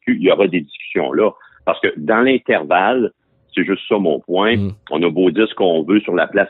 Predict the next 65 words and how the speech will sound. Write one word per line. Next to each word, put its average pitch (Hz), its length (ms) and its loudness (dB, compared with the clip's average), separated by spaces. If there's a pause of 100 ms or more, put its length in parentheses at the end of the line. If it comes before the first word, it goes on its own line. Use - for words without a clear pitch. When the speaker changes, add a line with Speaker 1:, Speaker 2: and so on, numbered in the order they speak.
(140)
Speaker 1:
publique, 87 440 0
c'est - 100 -20
pas 92 100 2
là 95 80 4
que - 80 -6
ça 92 80 2
va 82 140 0
se 76 60 -4
décider. 78 600 -2
C'est 95 60 -8
Speaker 2:
Non, 87 80 -2
Speaker 1:
pas 90 40 2
Speaker 2:
je 85 60 2
Speaker 1:
là 90 60 4
que - 40 2
Speaker 2:
comprends, 98 140 -2
Speaker 1:
ça 139 60 2
va 131 80 4
Speaker 2:
mais 113 80 4
Speaker 1:
se 104 40 2
Speaker 2:
donc 120 160 2
sur - 140 0
la 123 100 4
Speaker 1:
décider. 110 100 2
Speaker 2:
place 135 140 4
publique, 127 300 2
vous 110 140 2
estimez 120 480 2
que, 117 400 4 (380)
euh, 101 340 2
ils, 110 180 -2
ils, 117 200 -4
ils 123 120 2
s'en 113 240 0
font 127 240 2
un 117 80 4
peu 117 160 2
trop, 131 280 4
là, 92 120 4
le 92 120 0
P 98 180 -2
Q 110 220 0
et 101 40 0
Québec 98 260 0
solidaire ? 92 460 -2 (1160)
Speaker 1:
Non, 127 220 2
mais 120 100 0
je, 98 300 4
c'est - 80 -2
pas - 120 0
une 135 40 -2
question 131 300 -2
de 113 100 2
est-ce 98 140 2
qu'ils - 140 -20
s'en 98 200 -2
font 117 240 -4
un 95 60 -2
peu 92 160 -4
trop 113 240 -4
ou 90 160 -6
pas, 135 300 0
c'est 98 100 -4
juste 113 200 -12
que 107 60 2